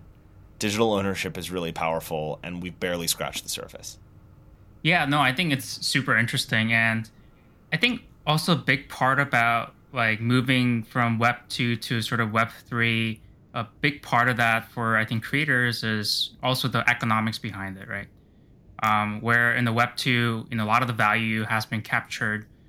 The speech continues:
Speaker 2: by, um, the platforms, distributors, or in music, record labels took a big share.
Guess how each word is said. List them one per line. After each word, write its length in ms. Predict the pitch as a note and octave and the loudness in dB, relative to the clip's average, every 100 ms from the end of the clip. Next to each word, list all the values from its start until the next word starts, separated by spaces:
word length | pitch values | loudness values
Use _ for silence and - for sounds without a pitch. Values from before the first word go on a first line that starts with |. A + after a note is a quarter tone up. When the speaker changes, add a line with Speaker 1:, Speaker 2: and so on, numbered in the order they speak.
| - - - | -20 -20 -4
Speaker 2:
by, 580 | A#2 A2 A2 G#2+ G#2+ G#2+ | 0 2 4 2 0 -4
um, 300 | A2 G#2 G2+ | -4 -4 -4
the 80 | G#2 | -6
platforms, 760 | - A#2+ A2+ - A2+ A2 A2+ | 0 0 0 -2 0 0 -2
distributors, 920 | - A#2 - A2+ G#2+ G#2+ G#2+ G#2+ G#2+ A2 | -4 -6 -4 -4 -2 0 0 0 -2 -4
or 320 | G#2 G#2 - - _ - _ | -4 -4 -8 -18 _ -20 _
in 140 | A#2+ G#2+ | -6 -2
music, 400 | G#2+ G#2+ A2 G#2 | -2 0 0 0
record 240 | A2+ B2+ | 0 0
labels 500 | A#2 G#2+ A2+ A2 G#2+ | -2 -4 -4 -6 -6
took 220 | - A2+ | -8 -8
a 60 | A2 | -6
big 180 | - G#2+ | -8 -4
share. 540 | - A#2 A2 G#2+ A2 | -2 2 2 0 -4